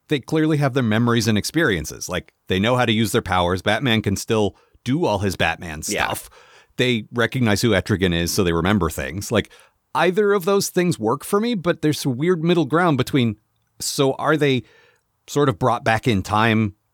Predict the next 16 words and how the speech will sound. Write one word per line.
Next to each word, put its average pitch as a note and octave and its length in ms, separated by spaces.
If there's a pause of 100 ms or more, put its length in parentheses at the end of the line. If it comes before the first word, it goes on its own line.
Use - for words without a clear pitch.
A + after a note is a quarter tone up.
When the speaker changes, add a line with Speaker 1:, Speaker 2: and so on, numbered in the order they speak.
(180)
Speaker 1:
where G#2 180
they're F#2+ 180
kids G#2 340
and F#2+ 120
they E2 100
don't F#2 260
know F2+ 180
how F2 100
to E2+ 80
use E2+ 180
their D#2+ 100
powers A2 400
yet A#2 200
and A2 100
all A2+ 140
that, B2 320